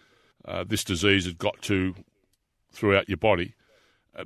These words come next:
but the main realisation is when you, you know, when, when they start treating you with, with chemotherapy, I'll, I'll never forget the butterfly clip going into my hand and,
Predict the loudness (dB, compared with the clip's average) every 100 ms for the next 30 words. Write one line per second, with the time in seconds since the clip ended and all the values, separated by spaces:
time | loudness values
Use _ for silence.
0 | _ -2 4 6 8 8 6 6 4 2
1 | 0 0 -4 0 4 4 2 -2 0 -2
2 | -2 -2 0 -2 0 -2 -2 -4 0 2
3 | 2 -2 -2 -4 -8 _ -12 0 0 0
4 | 0 -2 0 -2 0 0 0 0 -2 -6
5 | -2 0 0 0 -4 -2 -10 -4 -2 -2
6 | -4 -4 -4 -4 -4 -8 -10